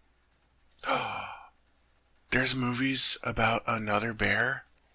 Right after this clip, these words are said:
Pooh? Why is, that's a weird name for a bear. Oh, he likes honey?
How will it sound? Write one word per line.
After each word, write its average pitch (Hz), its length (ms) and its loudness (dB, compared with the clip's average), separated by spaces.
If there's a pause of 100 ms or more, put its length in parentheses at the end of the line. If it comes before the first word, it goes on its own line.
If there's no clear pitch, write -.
(1700)
Pooh? 143 460 0 (2750)
Why 123 220 -2
is, 120 220 -4 (540)
that's - 180 -2
a 131 60 0
weird 113 260 -2
name 101 220 -4
for 101 160 -6
a 95 40 -4
bear. 98 420 -6 (1800)
Oh, 120 60 6
he 113 80 6
likes 98 240 4
honey? 107 320 -2